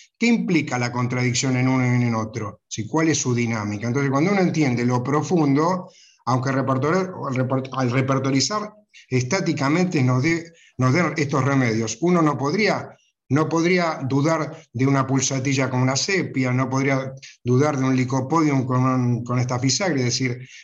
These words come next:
cuando uno entiende, diríamos, su condicionamiento de vida,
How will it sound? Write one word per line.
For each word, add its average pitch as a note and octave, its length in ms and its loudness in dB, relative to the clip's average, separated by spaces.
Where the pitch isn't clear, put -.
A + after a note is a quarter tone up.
cuando C3 340 4
uno G#3 120 4
entiende, D#3 560 2
diríamos, A#2 640 -2
su B2 380 -2
condicionamiento C3 880 0
de F#3+ 140 2
vida, F3 540 0